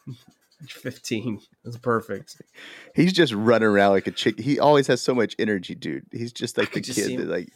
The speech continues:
Speaker 1: I could
Speaker 2: just runs
Speaker 1: just
Speaker 2: to run. You're like,
Speaker 1: directing.
Speaker 2: "Dude,
Speaker 1: Hey,
Speaker 2: chill
Speaker 1: hey,
Speaker 2: out.
Speaker 1: hey,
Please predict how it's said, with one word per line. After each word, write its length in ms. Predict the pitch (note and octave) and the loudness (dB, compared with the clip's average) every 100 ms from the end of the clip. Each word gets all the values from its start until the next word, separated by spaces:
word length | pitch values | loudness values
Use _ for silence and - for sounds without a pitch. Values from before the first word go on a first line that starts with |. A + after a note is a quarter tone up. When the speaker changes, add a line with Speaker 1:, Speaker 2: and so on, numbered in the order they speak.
| - | -20
Speaker 1:
I 40 | |
could 280 | C#4 - - | -16 -18 -8
Speaker 2:
just 160 | A#2 G2+ | -6 -4
runs 280 | G2 A2+ A2 | 2 2 2
Speaker 1:
just 140 | - | -2
Speaker 2:
to 80 | G#2 | -4
run. 280 | F#2+ G2 G2 | 0 0 0
You're 100 | F2+ | -2
like, 200 | G#2+ - | -4 -4
Speaker 1:
directing. 180 | A3 G#3 | -2 -2
Speaker 2:
"Dude, 140 | G#2 _ _ - - | -6 _ _ -12 -6
Speaker 1:
Hey, 180 | D4+ D4 | -2 0
Speaker 2:
chill 100 | A#3+ | 0
Speaker 1:
hey, 60 | B3 | 2
Speaker 2:
out. 260 | E4 - C4+ - | 2 2 -2 -6
Speaker 1:
hey, 260 | C#4+ F4+ | -6 -4